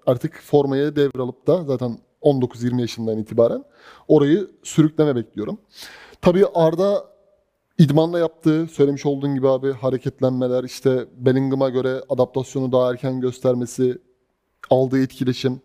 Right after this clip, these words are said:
hani taraftarların bunu hani Messi ayarında lanse edilmesi, e, çok önemli. İyi ba-, iyi başlaması çok önemli. Tabii bu sakatlık dönüşü de, e, ben şey düşünüyorum abi. Arda'ya esasen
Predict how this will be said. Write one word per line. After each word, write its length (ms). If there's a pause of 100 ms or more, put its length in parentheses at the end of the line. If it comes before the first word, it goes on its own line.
(300)
hani 140
taraftarların 680
bunu 120
hani 180 (400)
Messi 480
ayarında 540 (600)
lanse 300
edilmesi, 520 (600)
e, 240
çok 220
önemli. 400 (160)
İyi 200
ba-, 200
iyi 180
başlaması 440
çok 180
önemli. 280
Tabii 200
bu 60
sakatlık 480
dönüşü 280
de, 200 (180)
e, 500
ben 140
şey 200
düşünüyorum 340
abi. 220 (680)
Arda'ya 420
esasen 600